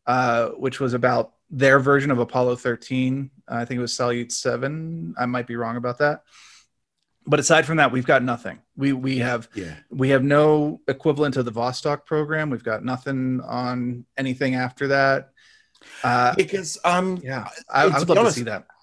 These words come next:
Speaker 2: I would like to see that too, espe-, um, especially if, 'cause did you watch Chernobyl in the end?
Speaker 1: Oh yeah,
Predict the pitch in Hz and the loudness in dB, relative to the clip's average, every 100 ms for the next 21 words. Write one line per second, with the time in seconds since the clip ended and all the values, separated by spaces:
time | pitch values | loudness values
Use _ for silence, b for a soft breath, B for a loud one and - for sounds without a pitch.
0 | b _ _ 139 185 214 190 156 - 147 | b _ _ 6 8 6 0 -4 -6 -6
1 | 113 - 139 - 98 - 143 135 - 123 | -6 -2 -2 -2 -12 -4 -4 -2 0 2
2 | 127 127 127 123 120 B B - - 160 | 2 0 -2 -4 -6 B B -6 -2 0
3 | 190 180 127 131 - 143 139 - 156 202 | -2 -2 -2 -2 -2 -2 -2 -6 -4 -2
4 | - - 208 214 220 233 226 226 240 233 | -2 -4 0 0 0 0 0 0 -2 -4
5 | - _ _ _ - 151 117 104 | -12 _ _ _ 2 4 4 2